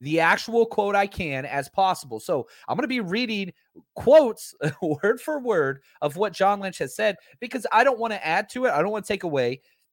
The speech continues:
I want his words to speak for himself. Then I, I wanna break that down. So that's what today's episode is. You know, I did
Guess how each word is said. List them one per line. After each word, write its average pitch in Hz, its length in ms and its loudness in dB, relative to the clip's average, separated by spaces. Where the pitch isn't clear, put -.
I 165 60 -8
want 190 200 -2
his 226 260 -2
words 233 300 2
to 180 100 -14
speak 208 240 -14
for 190 160 -10
himself. 196 500 0
Then 202 560 -2
I, 170 160 -4
I 175 200 -2
wanna 175 180 -4
break 156 220 -2
that 131 180 -4
down. 110 260 -4
So 135 260 -4
that's 220 320 4
what 302 160 -4
today's 202 380 -2
episode 160 400 -2
is. 101 180 -8
You 135 60 -10
know, 143 120 0
I 156 100 4
did 175 260 -4